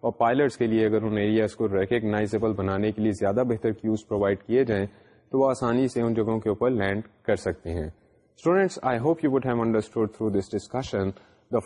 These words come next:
formula, the recognizability formula۔ Let me tell you this formula once again۔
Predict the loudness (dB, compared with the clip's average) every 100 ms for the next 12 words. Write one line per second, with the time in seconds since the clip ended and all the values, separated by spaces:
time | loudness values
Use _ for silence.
0 | 0 2 2 2 0 -2 -2 0 0 -2
1 | -2 -2 -2 -2 -2 -2 -6 -6 -4 -2
2 | -4 -6 -14 _ _ _ -4 -2 0 0
3 | 2 2 2 0 -2 0 2 2 0 -2
4 | -4 -6 -2 -4